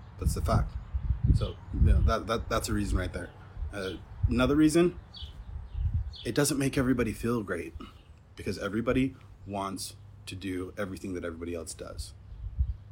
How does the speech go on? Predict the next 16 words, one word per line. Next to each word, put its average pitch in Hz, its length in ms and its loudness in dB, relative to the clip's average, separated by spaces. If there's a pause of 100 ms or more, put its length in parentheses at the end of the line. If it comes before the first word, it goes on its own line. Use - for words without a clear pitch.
(180)
That's 104 340 -2
not 101 180 -2
what 92 120 -6
human 95 180 -4
design 85 240 -8
is 80 100 -12
about. - 300 -14 (440)
Human 101 180 -4
design 87 200 -4
is 85 80 -6
about 87 200 -8
differentiation, 90 840 -8
aces - 280 -8
in 85 60 -12
their 82 80 -12
places. - 460 0